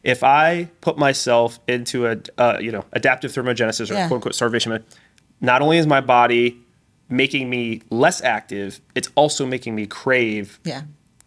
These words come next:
Speaker 1: calorically dense
Speaker 2: Right.
Speaker 1: foods to try to, again, bring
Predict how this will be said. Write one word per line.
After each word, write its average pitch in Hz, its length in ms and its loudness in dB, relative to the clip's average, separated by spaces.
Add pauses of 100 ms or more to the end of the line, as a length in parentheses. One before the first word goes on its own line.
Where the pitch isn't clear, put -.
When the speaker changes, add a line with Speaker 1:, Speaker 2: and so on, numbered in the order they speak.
(240)
Speaker 1:
calorically 127 920 2 (100)
dense 117 480 -2 (200)
Speaker 2:
Right. 165 140 -6
Speaker 1:
foods 117 420 0
to 120 100 -10
try 113 180 -2
to, 110 80 -2
again, 110 400 -4
bring 117 640 -2